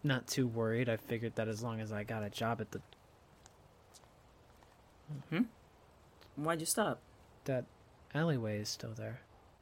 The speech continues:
Speaker 2: Really? Oh, uh, I guess it is.
Speaker 1: Do you think it's still going to do that weird looping thing?
Speaker 2: Oh my god.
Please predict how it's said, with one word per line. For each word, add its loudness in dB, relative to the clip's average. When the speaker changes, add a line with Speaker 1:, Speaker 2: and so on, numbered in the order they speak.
Speaker 2:
Really? 2
Oh, 4
uh, -2
I -8
guess -2
it -2
is. 0
Speaker 1:
Do 6
you 10
think 10
it's 8
still 10
going 10
to 8
do 6
that 10
weird 6
looping 8
thing? 6
Speaker 2:
Oh 2
my 2
god. -2